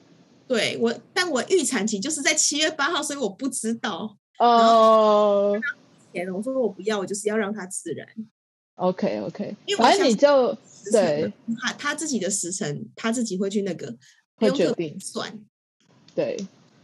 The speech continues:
Speaker 2: 然后像或者是你可以，
Speaker 1: 有时候
Speaker 2: 你可以穿那样子去医院待产也可以。<laughs>
Speaker 1: 我就觉得这样就是很时尚，就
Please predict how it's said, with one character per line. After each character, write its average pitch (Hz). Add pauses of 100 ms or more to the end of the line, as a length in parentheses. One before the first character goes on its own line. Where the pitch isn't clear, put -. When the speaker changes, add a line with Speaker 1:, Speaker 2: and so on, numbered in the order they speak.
(140)
Speaker 2:
然 226
后 285
像 320
或 330
者 247
是 269 (140)
你 202
可 269
以， 247
Speaker 1:
有 240
时 -
候 - (520)
Speaker 2:
你 214
可 302
以 262
穿 233
那 240
样 208
子 180
去 196
医 185
院 185
待 175
产 -
也 -
可 -
以。 - (580)
<laughs> -
Speaker 1:
我 -
就 403
觉 294
得 302
这 339
样 339
就 330
是 330
很 254
时 226
尚， 214
就 262